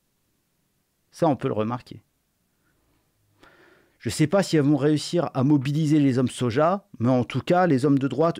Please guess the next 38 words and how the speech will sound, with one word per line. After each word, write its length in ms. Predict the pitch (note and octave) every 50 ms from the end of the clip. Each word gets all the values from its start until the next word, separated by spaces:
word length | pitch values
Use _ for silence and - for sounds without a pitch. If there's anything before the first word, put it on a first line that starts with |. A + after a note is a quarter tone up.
| - -
eux, 300 | D#3+ E3 F3+ F#3 F3+ E3+ -
commencent 340 | - - D3+ E3 E3 D#3+ -
à 80 | D3+ C3
comprendre 580 | - - C#3 - - - D#3 C#3+ B2 F2+ - _ _ - -
le 120 | A#2+ B2+
danger, 480 | A#2 C3 C3+ B2 - D#3 G#3+ G#3+ G#3+ - _ _ _ _ _ _ _ _ _ _
que 100 | - C3+
c'est 200 | - - D#3+ - -
autre 200 | E3+ D#3+ D#3 -
chose 220 | F3+ F3+ E3+ -
que 80 | - C3
de 60 | A2
la 80 | B2+ A2+
simple 320 | - D#3 D3+ C#3+ - - - -
hystérie, 640 | D#3 C#3 - - - C#3+ C3+ C3 D3 D#3+ E3+ E3 - _ _ _ _ _ _ _ _ - -
euh, 180 | G#2+ G#2 G2+ G2
des 140 | G2 A#2 A2+
simples 380 | - - D3 C#3 C3 - B2+
névroses, 680 | A#2 B2 C#3+ C#3+ C3+ A#2+ A#2 B2 D3 D#3+ F3 F3+ D3+ B2
des 120 | - B2 -
simples 480 | - C#3+ C3+ C3 C3 G#2+ A2+ A2+ - - _ _ _ _ _ _ _ _ -
troubles 360 | - - F#3 E3+ - C3+ B2+
mentaux. 500 | A#2+ B2+ B2 B2+ - F3 F#3+ A3 A3 - _
C'est 320 | _ - - - D3+ - -
un 120 | F#3+ F#3
peu 120 | - F3+
plus 300 | D#3 - - E3 - -
que 100 | - C3+
ça, 340 | A2+ - - D#3 G3 G#3+ - _ _ _ _ _ _ _ _ _
et 100 | - A#2
que 140 | - D3 C#3+
ça 160 | - - B2+
nous 140 | B2 C#3 D3+
menace. 580 | D3+ D#3 E3 F#3 E3+ C3 - - - - - _
Ça 180 | - - A#2
menace 400 | A2 A#2 A#2+ B2+ D#3 D#3+ D3 -
nos 120 | C3 A#2 A#2+
vies, 340 | A2 A#2+ E3+ E3 - -